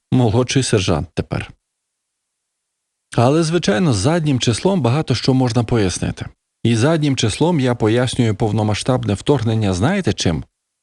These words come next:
А ось чим. Тим, що данное сообщение материал создано и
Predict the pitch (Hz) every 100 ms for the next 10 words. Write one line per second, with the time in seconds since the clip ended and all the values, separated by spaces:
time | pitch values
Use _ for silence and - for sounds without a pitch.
0 | _ _ _ 127 156 107 - - 110 -
1 | _ _ _ _ - 160 - 156 135 -
2 | _ _ _ - 104 143 180 151 143 123
3 | - 123 113 - 190 147 120 110 107 -
4 | 110 139 208 117 - - - 180 160 110
5 | 127 120 117 113 147 120